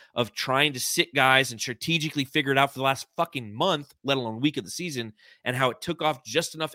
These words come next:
edge to where we ultimately fell flat on our fla-, face in the playoffs. So I love the fact that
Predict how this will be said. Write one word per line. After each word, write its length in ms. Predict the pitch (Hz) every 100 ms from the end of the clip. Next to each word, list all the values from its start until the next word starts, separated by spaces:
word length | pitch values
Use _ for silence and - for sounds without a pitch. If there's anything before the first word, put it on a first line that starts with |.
| 156
edge 280 | 151 139 - _ _
to 100 | -
where 180 | 127 127
we 160 | 113 117
ultimately 420 | 143 147 143 127
fell 220 | 123 131 113
flat 340 | - 135 135
on 80 | 127
our 80 | 120
fla-, 300 | 123 120 117 -
face 220 | 120 113
in 80 | 107
the 60 |
playoffs. 500 | - 107 90 - - - - - -
So 220 | - 131
I 140 | 127
love 280 | 127 135 151
the 60 | 156
fact 400 | - 139 131 -
that 280 | 113 104